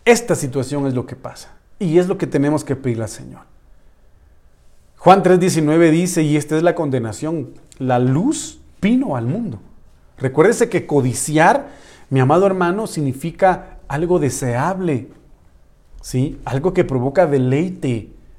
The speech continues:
algo que uno llega a amar mucho, empe-, eh, que, porque empieza por el deseo. Y esta es la condenación, la, la luz vino al mundo,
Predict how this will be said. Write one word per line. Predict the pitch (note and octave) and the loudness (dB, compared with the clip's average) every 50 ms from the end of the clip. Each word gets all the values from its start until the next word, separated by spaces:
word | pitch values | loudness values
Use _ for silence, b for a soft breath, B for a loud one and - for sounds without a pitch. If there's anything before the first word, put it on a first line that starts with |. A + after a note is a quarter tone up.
| - - - | -20 -14 -8
algo | A2 B2 D#3 F3 F3+ | -4 -2 0 0 0
que | F3+ D3 D#3+ | -2 -2 -2
uno | D#3 E3 | -2 -2
llega | D#3 D3+ E3 E3+ F3 F3 D3 | -2 -2 -2 -2 -2 -2 -2
a | B2 A2+ | -2 -4
amar | G#2+ A2 A2+ C#3+ F3 E3+ E3 | -6 -8 -8 -6 -6 -6 -8
mucho, | D3+ C#3+ D#3+ G#3 A#3+ A#3+ - - D3 C3+ | -8 -8 -8 -6 -8 -8 -6 -4 -4 -4
empe-, | B2 A#2 - C#3+ C#3+ - | -4 -4 -6 -8 -8 -10
eh, | - | -10
que, | - - | -10 -12
porque | - - C#3 B2 - B2+ | -6 -4 -4 -4 -2 -4
empieza | A#2 A2 C#3 C3+ C3+ G#3 F3+ | -6 -4 -4 -4 -4 -6 -6
por | - G3 D#3 | -4 -4 -4
el | C#3+ B2 | -4 -4
deseo. | A2 G#2 G2+ - F3 F#3+ A3+ A3+ - - b b b b b b b b b b b b b b b b b | -6 -8 -8 -6 -6 -6 -6 -6 -8 -12 b b b b b b b b b b b b b b b b b
Y | B2+ A#2+ C3 D3+ | 0 4 6 6
esta | F#3 G#3+ G3+ - A#3 G#3+ G3+ | 6 6 6 4 4 6 6
es | G3+ G3 | 6 6
la | G#3+ G3 - | 4 4 4
condenación, | E3+ D3+ C3+ C#3+ C3 C3 B2 - - E3 D#3+ C#3+ C#3 A#2 F#2 b b b b b b b - B2+ | 2 2 2 2 2 2 0 -2 0 0 0 0 0 -2 -6 b b b b b b b -6 0
la, | B2 B2+ B2+ B2+ B2 B2 | 2 2 4 2 2 0
la | F3+ C#3 C3 B2+ | 0 2 2 4
luz | A#2+ B2+ D3 G#3+ C4+ B3+ - D3+ | 4 4 4 4 2 2 0 -2
vino | D3 E3 E3 D#3 C#3+ | -4 -2 -2 -2 0
al | B2 A#2+ | -2 -2
mundo, | A#2 A#2 F#3+ C4+ F4+ F4 A3+ - - | -2 -2 -2 -2 -2 -2 -4 -6 -8